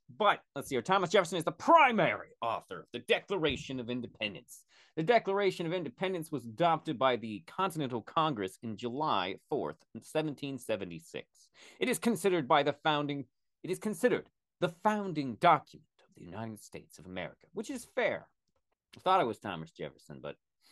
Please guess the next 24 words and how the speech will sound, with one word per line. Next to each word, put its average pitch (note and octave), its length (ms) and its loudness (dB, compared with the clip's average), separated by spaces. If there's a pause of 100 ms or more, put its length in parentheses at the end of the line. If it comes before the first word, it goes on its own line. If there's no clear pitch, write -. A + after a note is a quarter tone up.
(1000)
you F#3+ 60 -4
know, G3+ 100 2
when D#3 120 0
you D3 40 -2
see C3+ 160 0
the D3 140 2
answers, D3 340 -2
you're A#2 100 -2
suddenly B2+ 280 0
like, A2+ 240 2
"Oh." D4+ 960 -6 (1500)
All G#2 220 0
right. D#2 300 -4 (360)
Question A#2 420 -6
two. C2+ 460 -12 (1080)
Who A#3+ 640 2
was E3+ 200 0
the D3 120 -8
first F#3 400 -2
president D3+ 640 0
of C#3 220 0
the C3+ 80 -4
United B2+ 640 -4
States - 760 -8